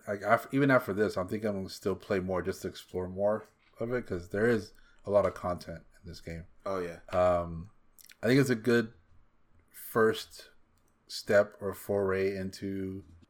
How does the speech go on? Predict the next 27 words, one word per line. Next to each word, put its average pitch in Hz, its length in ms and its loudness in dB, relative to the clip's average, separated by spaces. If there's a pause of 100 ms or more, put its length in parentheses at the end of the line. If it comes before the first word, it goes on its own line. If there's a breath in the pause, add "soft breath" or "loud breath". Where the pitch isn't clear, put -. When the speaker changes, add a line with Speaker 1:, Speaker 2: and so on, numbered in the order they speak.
(220)
Speaker 1:
the 101 100 -6
console-only 101 1200 -2 (840)
era 107 280 2
of 110 340 -4
Mortal 113 260 0
Kombat. 117 400 0 (760)
Definitely 131 480 4
some 127 200 0
stuff 117 200 0
that 117 80 0
they 110 100 0
could 110 160 -2
improve 98 380 -2
on, 87 240 -6 (240)
like, 98 100 -18
a 98 60 -4
lot 95 160 4
of 87 80 -2
stuff. - 320 -12 (720)
But 82 420 -4 (380)
I 107 100 2
think 117 240 -2
it 113 40 0
was 98 160 0
a 92 40 -4
good 90 380 -6 (320)
start. - 640 -8